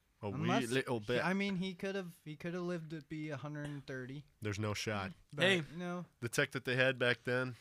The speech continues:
Speaker 1: I'm
Speaker 2: Yeah.
Speaker 1: thinking no.
Speaker 3: Especially a Viking like him.
Speaker 1: Yeah, he was
Speaker 2: Viking.
Speaker 1: living a pretty gregarious lifestyle.
Speaker 2: In Greenland, which is a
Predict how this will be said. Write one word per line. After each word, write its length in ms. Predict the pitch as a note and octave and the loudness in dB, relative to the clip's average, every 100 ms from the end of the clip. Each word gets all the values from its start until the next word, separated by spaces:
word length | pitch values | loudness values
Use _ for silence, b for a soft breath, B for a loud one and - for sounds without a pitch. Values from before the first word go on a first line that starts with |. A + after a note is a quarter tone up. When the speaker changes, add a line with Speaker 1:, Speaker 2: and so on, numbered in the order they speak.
| - | -2
Speaker 1:
I'm 160 | G#2+ | -2
Speaker 2:
Yeah. 40 | G2+ | 0
Speaker 1:
thinking 320 | A#2+ A#2 G#2+ | -2 0 2
no. 100 | G#2+ | 4
Speaker 3:
Especially 220 | G2+ E3+ | 6 6
a 60 | D3 | 6
Viking 440 | C3+ C#3+ D3 C3+ | 6 4 4 2
like 160 | C3 C3+ | 2 2
him. 260 | C#3+ C#3 - - | 2 2 -2 -8
Speaker 1:
Yeah, 180 | G#2 A2+ | 2 4
he 120 | B2 | 6
was 140 | C#3+ B2 | 4 6
Speaker 2:
Viking. 60 | |
Speaker 1:
living 180 | C#3 C3 | 6 6
a 60 | B2 | 4
pretty 280 | - C3 A2 | 2 2 2
gregarious 680 | G#2+ G2+ A#2 A2+ G#2 - | 0 2 4 6 4 0
lifestyle. 600 | A2 A2 - A2 F#2+ F2 - - | 0 0 0 0 0 -2 -6 -10
Speaker 2:
In 160 | C3 | -8
Greenland, 600 | A#2+ A#2 A#2+ A#2 A2+ A2 G#2+ | -8 -8 -6 -6 -6 -8 -10
which 280 | G#2+ F2+ | -12 -12
is 220 | G#2+ G2 | -14 -12
a 100 | G#2+ | -14